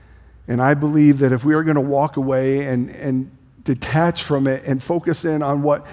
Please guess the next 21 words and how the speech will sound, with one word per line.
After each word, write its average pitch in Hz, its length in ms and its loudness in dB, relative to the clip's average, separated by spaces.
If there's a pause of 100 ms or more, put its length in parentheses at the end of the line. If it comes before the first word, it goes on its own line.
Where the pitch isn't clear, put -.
(240)
Christ 170 460 0
has 160 240 4
for 151 220 0
us 139 100 -6
in 135 80 0
a 139 60 0
relationship 156 580 -2
with 139 180 -2
God, 147 380 4 (320)
we've 170 200 4
gotta 185 220 6
be 165 140 2
willing 160 320 2
to 143 100 2
name 139 260 -2
it. - 120 -14 (960)
What 151 180 6
are 156 40 4
we 165 180 2
envious 139 460 -2
of? 151 260 -8